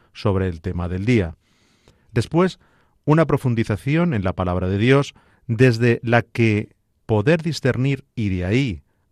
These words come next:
a la asamblea ejecutiva, los seminarios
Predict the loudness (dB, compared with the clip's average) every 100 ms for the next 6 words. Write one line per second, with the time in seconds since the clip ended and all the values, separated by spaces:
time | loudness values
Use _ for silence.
0 | _ -6 -2 -2 -4 -6 -4 0 2 0
1 | -2 -2 0 0 0 -4 -8 _ _ _
2 | -2 2 2 0 -10 -20 _ -18 -2 0
3 | 2 2 2 2 0 -2